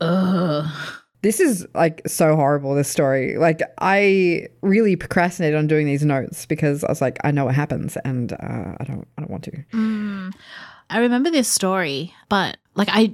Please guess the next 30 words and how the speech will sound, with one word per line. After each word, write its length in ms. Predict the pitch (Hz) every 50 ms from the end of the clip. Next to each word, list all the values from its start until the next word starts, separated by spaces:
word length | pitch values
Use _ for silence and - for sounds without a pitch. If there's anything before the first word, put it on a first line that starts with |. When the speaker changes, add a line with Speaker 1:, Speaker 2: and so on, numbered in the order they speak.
| - -
Speaker 1:
I 100 | 202 214
never 340 | 202 190 185 180 190 202
wanted 360 | 208 190 190 185 180 175 170 -
to 140 | - 185
read 160 | 180 170 170 -
too 140 | - 190 175
much 140 | 165 156 -
into 180 | 170 165 208 226
it 100 | 240 226
'cause 120 | - 190
I 40 | 180
was 60 | 175
just 140 | 175 170 -
like, 160 | 175 156 151
"Fuck 220 | - - 165 160 -
this. 360 | 151 123 127 139 - - - -
It's 160 | 170 165 -
another 260 | 170 165 156 156 170
Malat. 460 | 175 175 160 151 151 143 135 135 - - -
I 80 | 170 170
don't 400 | 156 - - 151 139 131 - -
care." 360 | - - 127 80 67 - 175 - - - -
<laughs> 100 | 453 466 480 - - 523 - _ _ _ _ -
Speaker 2:
Well, 340 | 220 254 262 180 151 - - - - - - - - - - -
you're 140 | - 175 170
gonna 200 | 214 202 175 170
learn 180 | 175 190 220 196
about 180 | 175 190 196 202
it 80 | 185 -
today. 280 | - 190 151 - -